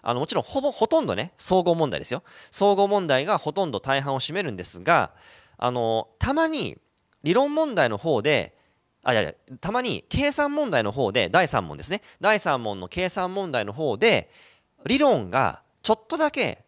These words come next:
聞かれるってことがあります。で、その理論何かっていうと、その総合問題の計算に関わるような理論、まあ、穴埋めとかね、もう含めてですけれども、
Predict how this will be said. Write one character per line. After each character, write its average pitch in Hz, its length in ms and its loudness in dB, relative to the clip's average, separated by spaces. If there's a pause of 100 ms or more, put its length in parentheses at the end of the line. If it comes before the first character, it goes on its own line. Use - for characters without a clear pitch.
聞 - 100 -16
か 214 120 -2
れ 226 60 0
る 247 60 0
っ 262 60 0
て - 100 -12
こ 127 80 0
と - 60 -4
が - 80 0
あ - 20 0
り 104 80 -2
ま 104 140 -4
す。 - 120 -10 (680)
で、 131 80 -12
そ 233 100 2
の 269 80 8
理 302 80 4
論 240 160 4
何 196 180 2
か 139 100 4
っ - 40 -2
て 104 80 -6
い 90 40 -4
う - 20 -6
と、 127 240 0 (240)
そ - 100 -6
の 151 160 0 (100)
総 262 280 4
合 277 120 4
問 277 220 0
題 131 160 2
の 110 100 -4
計 208 300 0
算 196 300 -4
に 175 180 -4
関 - 300 -8
わ 302 100 4
る 269 80 0
よ 147 200 0
う - 20 -4
な 143 400 0 (260)
理 180 140 0
論、 92 220 0 (240)
ま 151 160 0 (180)
あ、 160 80 4
穴 196 160 4
埋 202 40 0
め 208 80 0
と 202 100 -4
か 87 80 -6
ね、 117 180 -12 (100)
も 139 380 -2
う - 40 -14
含 - 140 -4
め 131 80 2
て 104 60 -6
で 95 80 -2
す - 80 -10
け 90 60 -8
れ 85 80 -6
ど 131 80 -2
も、 135 140 2